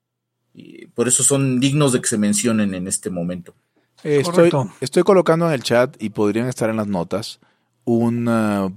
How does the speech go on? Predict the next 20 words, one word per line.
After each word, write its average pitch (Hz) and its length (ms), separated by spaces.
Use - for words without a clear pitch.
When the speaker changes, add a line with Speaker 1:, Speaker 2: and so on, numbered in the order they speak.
Speaker 2:
trabajos 127 360
posteriores 117 680
sobre 107 220
pro-, 98 260
propiedad 101 360
intelectual, 120 600
eh, 95 560
de 87 560
Levine, 127 400
o - 100
Levine, 107 360
como 107 160
se - 120
diga, 147 300
em, 95 640
que 123 200
básicamente 175 520
ilustran 170 580
más 175 260
allá 120 320